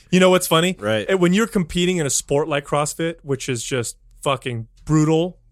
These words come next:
Speaker 1: brutal on the body.
Speaker 2: Right.
Speaker 1: Uh, the one who has the ge-, the person who has the genetics who can withstand the most punishment is probably gonna be the best.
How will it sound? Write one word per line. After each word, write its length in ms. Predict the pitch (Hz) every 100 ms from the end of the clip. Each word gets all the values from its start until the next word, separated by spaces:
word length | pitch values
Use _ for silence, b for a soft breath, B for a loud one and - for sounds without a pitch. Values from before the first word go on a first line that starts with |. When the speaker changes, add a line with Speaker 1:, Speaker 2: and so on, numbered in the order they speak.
| -
Speaker 1:
brutal 400 | 202 196 131 107
on 100 | 135
the 80 | 131
body. 340 | 123 117 117 - -
Speaker 2:
Right. 280 | 101 95 95 -
Speaker 1:
Uh, 300 | 143 135 135 -
the 280 | 127 127 160
one 340 | 151 170 196
who 140 | 180 170
has 200 | 165 160
the 100 | 143
ge-, 200 | 143 160
the 80 |
person 340 | 135 208 220 208
who 40 |
has 120 | 180
the 80 | 143
genetics 480 | 131 139 139 151 -
who 80 | 147
can 180 | 139 131
withstand 420 | 123 - 131 127
the 40 |
most 240 | 123 127 -
punishment 460 | 135 143 156 156 139
is 100 | -
probably 440 | - 127 127 131
gonna 140 | 120
be 100 | 120
the 80 | 110
best. 380 | 107 107 -